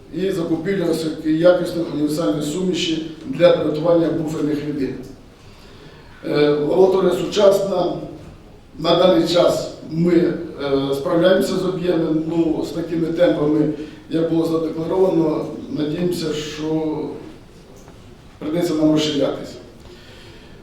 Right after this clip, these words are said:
Ну і один із напрямків, який я вже озвучив на, е,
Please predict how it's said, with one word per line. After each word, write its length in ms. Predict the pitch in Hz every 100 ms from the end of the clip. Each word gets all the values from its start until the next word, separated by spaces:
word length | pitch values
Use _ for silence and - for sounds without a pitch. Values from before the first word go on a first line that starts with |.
| - -
Ну 280 | 180 214 208
і 480 | 196 190 180 160 156 - - - - - - - - - - -
один 300 | 165 190 180
із 140 | -
напрямків, 440 | 190 185 190 160 156
який 180 | 165
я 60 | 160
вже 220 | 143 151 156
озвучив 380 | 160 165 160 156
на, 200 | 151 147
е, 680 | 147 139 135 143 139 139